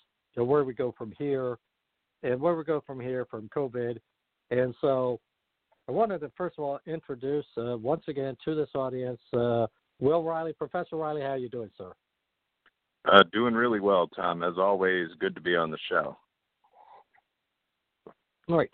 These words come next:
Speaker 1: Well, here's, yeah, like I say, you know, I wanted to bring you on because obviously you're finishing up a research project for us. And, you know, 'cause we already talked about the first part of, you know, lockdown versus non-lockdown states, and you,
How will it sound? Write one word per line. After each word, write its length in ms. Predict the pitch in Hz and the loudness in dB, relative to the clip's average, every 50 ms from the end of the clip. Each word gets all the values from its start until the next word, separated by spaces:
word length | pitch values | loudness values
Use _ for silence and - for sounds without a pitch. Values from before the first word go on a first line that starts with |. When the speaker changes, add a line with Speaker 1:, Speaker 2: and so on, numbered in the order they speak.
| _ _ _ _ _ _ _ _ _ _ _ - | _ _ _ _ _ _ _ _ _ _ _ 0
Speaker 1:
Well, 220 | 196 214 214 - - - | 2 2 2 0 -4 -6
here's, 320 | - - 302 330 285 220 190 | -2 0 2 2 0 0 0
yeah, 120 | 196 220 196 180 | 0 0 0 2
like 220 | 196 214 190 165 | 0 -2 -4 -4
I 40 | - | -4
say, 280 | 185 170 156 147 127 - _ _ _ _ _ _ - | -4 -2 -2 -4 -6 -12 _ _ _ _ _ _ -4
you 60 | 180 | -2
know, 200 | 180 185 190 - - | -2 -2 -2 -6 -6
I 40 | 185 | -6
wanted 200 | 214 277 320 269 | -4 -4 -4 -4
to 60 | 214 | -6
bring 200 | 165 202 190 170 | -6 -8 -8 -6
you 60 | 160 | -6
on 100 | 156 156 | -8 -8
because 280 | 151 151 147 156 139 170 | -8 -8 -6 -6 -4 -4
obviously 440 | 202 226 190 190 160 - - 160 143 | -4 -4 -4 -6 -10 -10 -10 -10 -10
you're 260 | 131 139 156 151 147 | -8 -8 -8 -8 -6
finishing 420 | - - 220 214 185 - - 170 | -4 -4 -4 -4 -4 -4 -4 -4
up 140 | 160 151 - | -4 -4 -4
a 40 | 135 | -4
research 420 | 139 156 160 - - 151 139 127 _ | -4 -4 -2 -2 -2 -2 -2 -2 _
project 500 | - - 139 139 131 120 - 120 117 - _ _ | 0 2 2 2 2 0 -2 -6 -6 -8 _ _
for 220 | - 131 127 113 - - | -4 -4 -4 -4 -6 -10
us. 160 | - 80 - - - - - - _ _ _ _ _ _ _ _ _ _ _ _ _ _ _ _ _ _ _ - | -18 -18 -18 -20 -20 -20 -20 -20 _ _ _ _ _ _ _ _ _ _ _ _ _ _ _ _ _ _ _ -4
And, 400 | 120 117 117 120 117 117 113 110 - _ _ _ _ _ _ _ _ - | 0 2 4 6 6 4 4 2 -2 _ _ _ _ _ _ _ _ -10
you 200 | 135 113 117 127 | -6 -4 -4 -4
know, 260 | 139 147 147 123 127 | -4 -4 -4 -6 -4
'cause 200 | 123 - 123 117 | 0 0 0 2
we 80 | 117 120 | 2 2
already 240 | 131 151 175 156 - | 2 2 2 2 0
talked 200 | 165 156 143 139 | 0 0 0 -2
about 120 | 131 - | -4 -6
the 100 | - 110 | -8 -12
first 360 | - - 139 131 - - _ | -10 -8 -8 -8 -8 -12 _
part 260 | - 104 92 87 85 _ _ _ _ _ _ _ _ _ _ _ _ _ - | -20 -20 -20 -20 -20 _ _ _ _ _ _ _ _ _ _ _ _ _ -12
of, 140 | 127 113 107 113 | -12 -12 -10 -10
you 80 | 120 113 | -10 -10
know, 80 | 110 | -8
lockdown 480 | 107 113 123 127 120 - - 127 120 113 | -6 -4 -4 -4 -4 -6 -8 -10 -8 -8
versus 280 | 117 113 - - 101 | -8 -10 -10 -12 -14
non-lockdown 680 | 101 113 117 113 110 107 104 98 - - 117 101 95 - | -14 -12 -12 -12 -10 -12 -12 -12 -12 -12 -14 -14 -14 -10
states, 340 | _ - 98 101 101 - - | _ -6 -4 -4 -4 -6 -8
and 160 | 98 92 90 | -8 -6 -4
you, 260 | 95 95 98 95 95 | -4 -2 -2 -2 -4